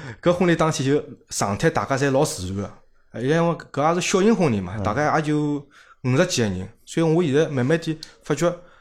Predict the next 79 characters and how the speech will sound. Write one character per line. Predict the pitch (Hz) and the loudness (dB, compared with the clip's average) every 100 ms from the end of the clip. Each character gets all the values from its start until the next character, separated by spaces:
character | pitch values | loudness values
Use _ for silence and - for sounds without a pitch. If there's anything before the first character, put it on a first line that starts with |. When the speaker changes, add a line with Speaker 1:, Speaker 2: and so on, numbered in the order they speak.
| _ _ - | _ _ -2
Speaker 1:
拍 | |
小 | 214 196 | 0 4
型 | 208 | 4
婚 | 240 175 | 4 2
礼 | 127 | 2
实 | 104 | 0
际 | |
上 | 123 | 0
是 | 127 120 | 0 0
老 | 131 | 0
开 | - | 0
心 | 175 160 | 0 0
个 | 104 | -2
事 | |
体。 | 85 - - - _ _ _ _ _ _ | -4 -12 -16 -20 _ _ _ _ _ _
Speaker 2:
因 | - | -2
为 | 104 104 | 0 2
好 | 104 110 | 2 -2
发 | 110 107 | -2 -2
挥 | 113 | 0
个 | 113 | 0
空 | 131 | -2
间 | 139 - | -6 -6
可 | 104 | -4
能 | 104 | -2
更 | 107 | 0
加 | 120 | 0
大， | |
Speaker 1:
对 | - | -2
啊。 | 85 | -6
Speaker 2:
对 | 95 | -8
伐？ | 87 | -6
Speaker 1:
对 | 104 | -2
啊。 | |
Speaker 2:
伊 | 120 | 0
勿 | 101 | 2
是 | 113 | 2
按 | 123 | 2
照 | 123 110 | 2 0
一 | |
只 | 110 | 0
常 | 123 90 | -4 -4
规 | 87 117 | 0 4
个 | 120 | 4
流 | 95 85 | 2 0
程 | 92 104 104 - - - - | -2 -2 -6 -14 -20 -20 -6
来 | 98 | -2
做 | 98 - 92 | -2 -2 -4
个。 | 98 - - - | -4 -6 -20 -16
Speaker 1:
对 | 92 | -14
啊。 | |
哎， | - 139 | -14 -16
像 | - 131 139 | -6 -4 -2
今 | - 175 | 0 2
年 | 165 135 | 2 2
我 | |
拍 | 127 139 | 0 0
场 | 131 127 | 0 0
婚 | 139 135 | 0 0
礼 | 113 101 | -2 -4
是 | 113 120 | -2 0
两 | 110 110 | 0 2
个 | 135 | 2
老 | 123 | 2
外， | 98 101 131 - - - _ - | 2 0 -2 -10 -20 -20 _ -2
两 | 127 | 2
个 | 147 | 2
老 | 117 | 2
外 | 123 | 2
来 | 131 | 2
中 | 127 151 | 2 0
国 | 143 | 0
结 | |
婚， | 120 123 - - _ _ - - - | -2 -4 -6 -16 _ _ -20 -20 -12
先 | - - | -4 0
到 | 151 147 | 2 2
中 | 175 | 2
国 | 165 160 151 | 4 4 4
个 | 151 | 2